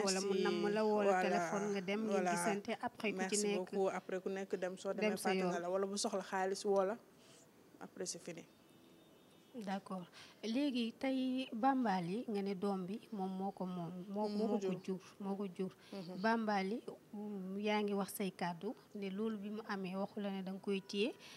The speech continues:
Speaker 1: wala da nga koy bàyyi.
Speaker 2: Mhm.
Speaker 1: Tey est-ce que nekkul moom daf la
Speaker 2: Dafa bëggoon
Speaker 1: xamaloon
Speaker 2: pour mu dindi
Speaker 1: ñeneen,
Speaker 2: ko.
Speaker 1: da la xamaloon ñeneen ñoo xam ne
Speaker 2: Non, non.
Speaker 1: parce que yaa ngi naan ne relation bi doonu toon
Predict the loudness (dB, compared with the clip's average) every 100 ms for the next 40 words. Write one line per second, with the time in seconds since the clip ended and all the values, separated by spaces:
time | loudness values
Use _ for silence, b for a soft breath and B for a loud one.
0 | B 0 2 2 0 -2 0 0 2 0
1 | 0 -4 -10 B B -2 2 2 2 -2
2 | 0 0 0 0 0 0 2 2 4 2
3 | -2 -2 -4 -2 0 2 6 8 8 6
4 | 4 4 6 6 4 2 0 -2 -4 -2
5 | -2 -2 -2 -2 -2 -2 -2 -2 0 2
6 | 2 4 4 4 0 0 -2 -2 -2 -2
7 | -2 -6 -12 -10 -6 -2 -2 0 4 6
8 | 6 4 2 2 2 2 2 2 2 0
9 | 2 2 2 0 0 0